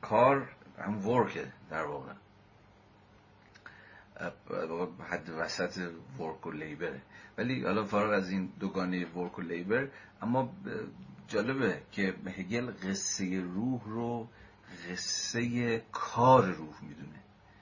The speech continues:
یعنی یه جور جون کندنه، به این معنا شبیه لیبره.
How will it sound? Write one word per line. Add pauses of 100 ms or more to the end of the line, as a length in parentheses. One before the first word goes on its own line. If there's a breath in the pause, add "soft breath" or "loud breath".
(680 loud breath)
یعنی
یه
جور
جون
کندنه، (1400)
به
این
معنا
شبیه
لیبره.